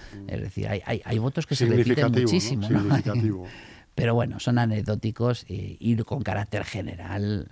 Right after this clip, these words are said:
Speaker 2: Eh, la verdad es que todas las elecciones en las que he estado, no he estado en las primeras, porque solo he estado, eh, a partir de los dieciocho años en todas, menos en,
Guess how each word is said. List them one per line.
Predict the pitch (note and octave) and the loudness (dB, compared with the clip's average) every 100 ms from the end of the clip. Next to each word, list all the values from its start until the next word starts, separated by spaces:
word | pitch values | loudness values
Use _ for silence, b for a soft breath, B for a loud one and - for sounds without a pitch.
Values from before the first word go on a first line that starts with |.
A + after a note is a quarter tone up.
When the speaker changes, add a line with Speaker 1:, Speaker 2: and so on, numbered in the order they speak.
| - | -14
Speaker 2:
Eh, | - - - - D2 | -14 -14 -14 -12 -6
la | G#2 | -4
verdad | F#2+ F#2+ - | -2 -4 -6
es | G#2 | -4
que | A2 G#2 | -2 -2
todas | A2 G#2+ | 0 0
las | G#2+ A2 | 0 -2
elecciones | G#2 G2+ G#2+ | -2 -2 -2
en | G2 | -4
las | G2 | -6
que | G#2 | -6
he | |
estado, | - A#2 | -4 0
no | G#2+ | 0
he | |
estado | G2+ G#2+ | 0 0
en | F#2+ | 0
las | F2+ | -4
primeras, | F#2+ G2 G#2+ A2 - - b b b b b | -6 -4 -2 -2 -6 -14 b b b b b
porque | - G2+ | -6 -2
solo | G2+ G2+ | -2 -2
he | |
estado, | - G2+ G2 | -2 -2 -2
eh, | F#2 F2 - | -2 -4 -4
a | G#2 | -6
partir | G2 G#2+ | -2 -2
de | G2 | -2
los | G2 | -2
dieciocho | F#2+ - G2+ - | -4 -6 -6 -6
años | F#2+ G2 F#2+ | -6 -4 -4
en | |
todas, | F#2+ G#2 | -2 -2
menos | A2 G2+ F#2+ | 0 -2 -4
en, | F#2 | -6